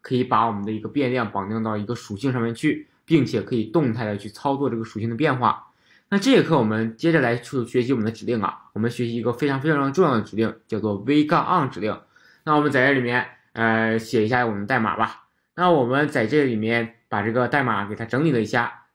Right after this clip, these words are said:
那我上节课的所有的文件都放到这个V O E lesson two这个文件夹里面去。那这节课我要放到这个V O E lesson three这个文件夹下面去。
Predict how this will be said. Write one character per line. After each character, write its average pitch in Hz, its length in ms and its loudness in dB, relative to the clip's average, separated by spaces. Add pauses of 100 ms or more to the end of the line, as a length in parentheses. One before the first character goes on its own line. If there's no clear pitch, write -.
那 131 80 -2
我 117 120 2
上 156 160 0
节 123 100 0
课 127 100 -4
的 120 80 0
所 127 180 -2
有 120 40 4
的 110 80 2
文 104 140 -2
件 117 160 0
都 113 80 -2
放 120 220 -2
到 107 100 -2
这 107 80 -4
个 107 80 -2
V 117 120 0
O 131 40 4
E 131 160 2
lesson 131 400 -2
two 139 280 -2
这 107 140 -4
个 101 60 -2
文 101 120 -4
件 110 100 0
夹 107 140 2
里 110 60 -2
面 98 160 -6
去。 131 380 -4
那 117 80 -10
这 143 100 0
节 123 120 6
课 117 200 -4
我 107 80 -2
要 101 160 -2
放 110 220 -4
到 107 80 0
这 101 100 -6
个 104 60 -4
V 113 100 -2
O 123 80 4
E 127 140 2
lesson 123 360 -2
three 143 300 2
这 - 60 -4
个 107 60 -2
文 107 100 0
件 104 80 0
夹 98 120 -2
下 120 160 -2
面 107 120 -6
去。 - 280 -4